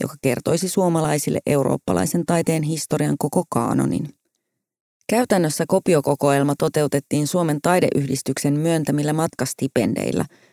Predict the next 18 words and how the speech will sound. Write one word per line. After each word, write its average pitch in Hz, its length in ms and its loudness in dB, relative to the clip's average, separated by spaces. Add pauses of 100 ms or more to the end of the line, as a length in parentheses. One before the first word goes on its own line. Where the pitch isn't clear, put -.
(220)
joiden 160 300 2
turvin 156 440 0
kannustettiin 143 760 0
taideyhdistyksen 143 960 0
piirustuskoulun 151 840 -2
oppilaita 180 540 0
matkustamaan 151 720 -2
eri 147 240 0
puolille 135 360 -2 (100)
Eurooppaa 175 680 0 (420)
ja 190 100 2
kopioimaan 190 640 0
annetun 160 640 0
tuhannenkahdensadan 143 960 0
teoksen 135 420 0
listalta 131 480 -2
valitsemansa 135 600 0
mestariteoksen. 147 1000 -2